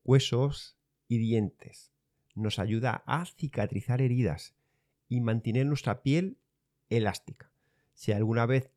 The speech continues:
te has caído y te has raspado la rodilla, que de pequeño será <laughs> súper habitual, yo incluso la barbilla muchas veces, el colágeno tipo uno te ayuda a que se cure más rápido.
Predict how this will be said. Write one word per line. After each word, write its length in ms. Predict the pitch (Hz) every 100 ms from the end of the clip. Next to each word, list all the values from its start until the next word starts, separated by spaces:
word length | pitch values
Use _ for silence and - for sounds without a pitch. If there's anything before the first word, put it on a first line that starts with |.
| _
te 80 | 127
has 140 | -
caído 720 | - 110 131 139 139 180 202 _
y 120 | - 107
te 100 | 104
has 80 |
raspado 340 | 104 - 113 107
la 80 | 101
rodilla, 500 | 107 123 127 143 240 _ _ - _ _ -
que 120 | 101
de 100 | 101
pequeño 380 | 101 101 104 104
será 260 | 107 90
<laughs> 140 | - -
súper 420 | - 135 120 110
habitual, 460 | 101 - 107 123
yo 140 | 113 110
incluso 340 | 110 107 -
la 80 | 101
barbilla 420 | 98 101 120 127
muchas 260 | 120 113 92
veces, 400 | 120 165 208 - - - _ _ _ _ -
el 140 | 113
colágeno 440 | 120 110 - 120 123
tipo 440 | - 135 127 127
uno 440 | 151 180 180 277 _ _ -
te 120 | 117
ayuda 460 | 101 101 123 127 175
a 100 | 120
que 120 | 104
se 140 | - 98
cure 240 | 117 107
más 180 | 95 87
rápido. 440 | - - 131 196